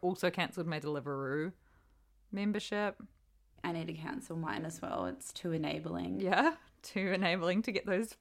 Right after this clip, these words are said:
Speaker 1: fucking Ben's cookies delivered to the doorstep every afternoon.
Speaker 2: Last night, I can't tell you.
Speaker 1: Did you get them?
Speaker 2: It took every, no, it took every shred of self-restraint in my entire body from head to toe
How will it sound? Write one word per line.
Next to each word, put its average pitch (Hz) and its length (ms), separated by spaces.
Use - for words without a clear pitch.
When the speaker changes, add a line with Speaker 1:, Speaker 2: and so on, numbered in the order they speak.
Speaker 1:
fucking 190 340
Ben's 175 380
cookies 233 500
delivered 214 300
to - 100
the 233 80
doorstep 254 600
every 226 240
afternoon. 226 600
Speaker 2:
Last 170 400
night, 151 320
I 165 120
can't 160 360
tell 143 240
you. 151 300
Speaker 1:
Did 214 100
you 233 60
get 247 160
them? 170 120
Speaker 2:
It - 60
took 180 240
every, 156 520
no, 190 160
it 160 280
took - 300
every 156 600
shred 160 520
of 160 140
self-restraint 147 760
in 160 80
my 151 100
entire 151 500
body 147 320
from 156 280
head 160 420
to 170 100
toe 170 480